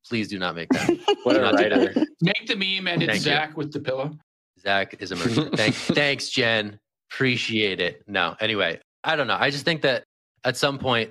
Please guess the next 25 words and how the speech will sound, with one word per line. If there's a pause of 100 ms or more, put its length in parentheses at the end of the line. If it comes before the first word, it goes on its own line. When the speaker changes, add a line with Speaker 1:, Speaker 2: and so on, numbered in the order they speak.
(120)
Speaker 1:
that
conversation
is
gonna
pick
up
some
serious
steam
'cause
we've
really
seen
the
conversation
around
using,
you
know,
quote
unquote,
real
cryptos
for
payments